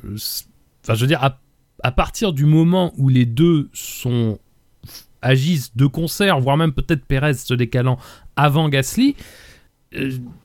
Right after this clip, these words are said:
c'est, enfin, je veux dire, c'est, c'est compliqué, moi, je trouve, d'avoir un avis, euh, qui, qui soit, euh, qui soit négatif sur cette manœuvre. Elle est, elle est,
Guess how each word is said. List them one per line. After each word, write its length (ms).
c'est, 280
enfin, 280
je 80
veux 60
dire, 140
c'est, 260
c'est 340
compliqué, 680
moi, 160
je 120
trouve, 420
d'avoir 420
un 180
avis, 420
euh, 360
qui, 380
qui 340
soit, 420
euh, 1080
qui 120
soit 200
négatif 480
sur 180
cette 200
manœuvre. 380
Elle 120
est, 240
elle 200
est, 320